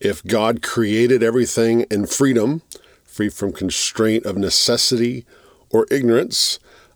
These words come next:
in other words, nothing made him do it, and there's nothing in the way that it will ultimately turn out that will shock him,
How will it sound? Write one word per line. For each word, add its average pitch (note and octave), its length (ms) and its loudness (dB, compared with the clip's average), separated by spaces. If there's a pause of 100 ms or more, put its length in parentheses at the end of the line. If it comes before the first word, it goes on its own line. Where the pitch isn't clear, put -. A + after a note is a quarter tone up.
in F#2 100 -2
other G2+ 160 2
words, G2 300 0
nothing G#2+ 280 0
made A#2 140 4
him A#2+ 140 4
do B2 120 6
it, - 140 0 (300)
and G2 120 -2
there's F#2+ 180 -2
nothing A2+ 360 2
in G#2+ 140 0
the G#2 80 2
way A2 260 2
that G#2 160 0
it G#2 120 -2
will G2+ 220 -2
ultimately A2+ 480 0
turn A2 320 -2
out A#2 300 0
that G#2+ 220 -6
will G#2 100 -2
shock C#3 360 0
him, G2 340 -2